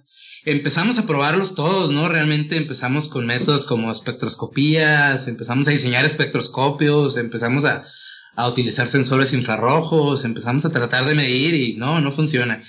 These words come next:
Bueno, el que sigue, este. Bueno, el que sigue, este. Nos acercamos mucho con espectroscopía, pero luego nos dimos cuenta que,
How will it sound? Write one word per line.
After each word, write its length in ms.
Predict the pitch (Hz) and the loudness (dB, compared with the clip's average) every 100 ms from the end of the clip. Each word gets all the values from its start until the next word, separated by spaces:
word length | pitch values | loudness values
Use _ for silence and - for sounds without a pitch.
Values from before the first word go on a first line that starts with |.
| - | -6
Bueno, 180 | 139 139 | 0 0
el 80 | 131 | 0
que 100 | - | -2
sigue, 580 | 143 143 139 120 - 135 | 0 0 0 -2 0 -2
este. 380 | - 127 107 - - - | -2 -6 -8 -12 -20 -8
Bueno, 180 | 143 139 | 0 2
el 60 | 131 | 2
que 100 | 135 | 0
sigue, 580 | 143 143 131 113 113 127 | 2 4 4 2 0 0
este. 340 | 123 117 107 - - _ _ _ - | 0 -6 -8 -10 -20 _ _ _ -2
Nos 180 | 147 | -2
acercamos 520 | 143 147 147 156 196 185 | 0 -2 0 0 2 2
mucho 380 | 175 180 208 208 | 0 0 0 0
con 160 | 147 | 0
espectroscopía, 840 | 127 131 - 123 - 120 139 170 165 | -2 -6 -6 -6 -6 -4 0 0 0
pero 120 | 151 | 0
luego 180 | 135 147 | 2 2
nos 140 | 143 | 2
dimos 240 | 131 139 139 | 2 0 0
cuenta 380 | 131 131 143 | -2 0 -2
que, 320 | 143 120 104 | -2 -4 -4